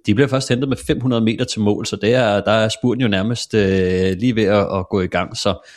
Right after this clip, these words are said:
det var tæt på, at, øh, at, at de holdt hjem, de her, øh,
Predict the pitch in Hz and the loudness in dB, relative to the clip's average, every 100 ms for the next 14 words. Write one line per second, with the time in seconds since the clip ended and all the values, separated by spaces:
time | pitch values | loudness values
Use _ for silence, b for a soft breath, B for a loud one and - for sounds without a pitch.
0 | _ - 92 - 170 143 131 73 - 110 | _ -6 0 0 2 0 -2 -4 -4 0
1 | 98 - 101 98 95 95 82 - - - | 0 2 2 4 2 0 -2 -6 -16 -12
2 | 101 110 90 107 104 107 104 104 98 87 | -6 -4 0 -2 -2 -6 -4 -6 -4 -4
3 | 92 90 90 | -4 -4 -4